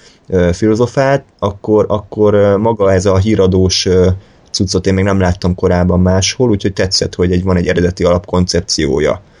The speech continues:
És, ö, a másik dolog, amit tetszett a filmben, hogy nem vitte el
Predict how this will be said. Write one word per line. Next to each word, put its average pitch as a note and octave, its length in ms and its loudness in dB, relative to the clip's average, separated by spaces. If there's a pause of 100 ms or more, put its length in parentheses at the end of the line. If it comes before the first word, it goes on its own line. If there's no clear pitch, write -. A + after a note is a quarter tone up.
(380)
És, G#2 360 0
ö, A#2 220 4
a G2+ 60 0
másik C#3 340 0
dolog, D#3+ 200 2
amit D3 160 0
tetszett B2 380 -4
a - 40 0
filmben, A#2+ 440 0
hogy A2+ 180 2
nem C3 240 0
vitte G2+ 380 -2
el G2 400 2